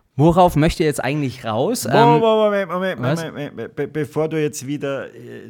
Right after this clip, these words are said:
Speaker 2: durch sieben Windungen, äh, zu unserem heutigen Gast kommst, hab
Speaker 1: Ja.
Speaker 2: ich noch eine Frage. Ganz wichtig, die beschäftigt mich.
Speaker 1: Bitte.
Speaker 2: Ganz wichtig.
Speaker 1: Ja.
Speaker 2: Wo schmeckt der Glühwein besser? In Deutschland oder in Österreich? Du
Speaker 1: Ich
Speaker 2: musst es wissen, weil du, äh, beide kennst.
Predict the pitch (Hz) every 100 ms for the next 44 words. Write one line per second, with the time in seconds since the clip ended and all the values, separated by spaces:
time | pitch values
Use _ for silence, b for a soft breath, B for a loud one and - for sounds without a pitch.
0 | 110 139 123 - 160 180 147 135 120 165
1 | 170 147 120 110 120 110 107 127 123 123
2 | 123 104 123 131 110 107 110 110 - -
3 | 123 131 - - 120 110 113 110 107 107
4 | 90 127 123 123 139 - 110 113 104 101
5 | 120 - 104 - 90 82 _ _ _ _
6 | - 120 143 147 127 - - - _ -
7 | 110 B B B _ _ _ _ _ -
8 | 98 143 147 143 143 135 120 131 127 117
9 | 113 110 - - - _ _ _ _ _
10 | _ 110 92 110 123 - 123 87 92 95
11 | - - - - - _ _ _ 165 226
12 | - 175 139 190 214 - 139 - 101 151
13 | - 202 175 127 123 113 147 151 95 110
14 | 151 117 131 123 - 85 78 - _